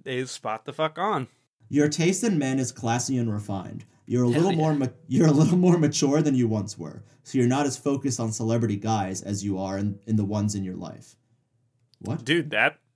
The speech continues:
Speaker 1: is right. <laughs>
Speaker 2: Wow.
Speaker 1: That's dead on. I'm right in the middle of that age range. Age
Speaker 2: Well,
Speaker 1: range.
Speaker 2: congratulations, BuzzFeed. You got it right.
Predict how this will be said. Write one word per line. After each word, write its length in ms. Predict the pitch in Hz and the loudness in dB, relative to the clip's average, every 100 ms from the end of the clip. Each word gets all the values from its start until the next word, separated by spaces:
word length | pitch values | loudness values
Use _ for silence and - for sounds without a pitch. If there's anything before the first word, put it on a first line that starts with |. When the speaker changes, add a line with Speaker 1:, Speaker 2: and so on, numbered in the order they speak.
| _ 135 | _ -4
Speaker 1:
is 180 | 131 117 | -4 -2
right. 360 | 110 165 - _ _ _ _ - | 0 0 -2 _ _ _ _ -6
<laughs> 760 | 571 - 214 - - - - | -4 -2 -2 -4 -18 -20 -6
Speaker 2:
Wow. 400 | 117 160 139 110 - | 0 2 2 0 -4
Speaker 1:
That's 280 | 120 117 131 | -2 -2 -2
dead 240 | 123 139 | 0 2
on. 240 | 139 156 113 | 2 0 0
I'm 260 | 113 117 | -2 -2
right 140 | 123 127 | 0 0
in 40 | |
the 60 | 131 | -2
middle 180 | 131 131 | -4 -2
of 40 | 131 123 | -2 -2
that 40 | |
age 140 | 147 127 | -4 -4
range. 420 | 113 110 - - _ - | -4 -6 -12 -20 _ -6
Age 240 | 135 135 | -4 0
Speaker 2:
Well, 220 | 123 180 117 | 2 2 0
Speaker 1:
range. 420 | 113 107 110 - _ _ _ - | -4 -8 -12 -16 _ _ _ -8
Speaker 2:
congratulations, 760 | 143 135 175 165 170 165 131 | -2 2 4 4 4 2 -2
BuzzFeed. 540 | 113 110 104 113 107 104 | -2 -2 0 0 0 0
You 140 | 104 | -2
got 260 | 107 127 151 | 0 0 2
it 120 | 151 | 0
right. 360 | 101 104 78 | -2 -4 -6